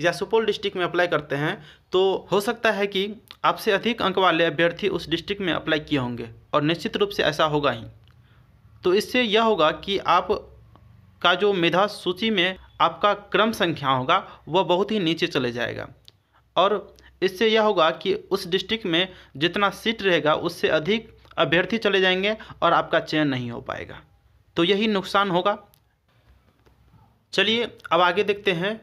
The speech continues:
मल्टीपल डिस्ट्रिक्ट चॉइस के बाद। मल्टीपल डिस्ट्रिक्ट चॉइस करने के बाद आप फॉर्म पूरा का पूरा सबमिट कर देंगे, आपका फॉर्म अप्लाई हो जाएगा। फिर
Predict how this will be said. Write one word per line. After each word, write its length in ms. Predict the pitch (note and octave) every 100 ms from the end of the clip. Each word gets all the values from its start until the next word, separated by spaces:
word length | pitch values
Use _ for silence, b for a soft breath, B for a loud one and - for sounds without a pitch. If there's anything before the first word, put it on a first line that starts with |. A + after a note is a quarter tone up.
| C#3+
मल्टीपल 480 | D3 E3+ F#3+ A3 G#3
डिस्ट्रिक्ट 360 | F#3 F#3 G3+
चॉइस 240 | - D#3 D3+
के 120 | C#3
बाद। 260 | B2 A2 A2+ - - -
मल्टीपल 420 | C#3+ F3+ A#3 B3+
डिस्ट्रिक्ट 400 | A3+ A3 B3 A#3
चॉइस 360 | - F#3+ G3 -
करने 320 | - F3+ G3
के 120 | G3+
बाद 260 | E3+ E3 F3+ B B -
आप 340 | E3+ - - -
फॉर्म 300 | F#3 A3 G#3+ -
पूरा 160 | F#3 F#3
का 80 |
पूरा 220 | F3+ F#3+ F3+
सबमिट 340 | F3+ E3 F#3+
कर 160 | G3 F3+
देंगे, 200 | F#3+ E3
आपका 240 | C#3+ D#3
फॉर्म 260 | D3+ F#3+ F#3+
अप्लाई 260 | E3 F#3
हो 140 | F#3+ F#3
जाएगा। 340 | F#3 F#3 G#3+ A3+ B B _
फिर 280 | A#3 A#3+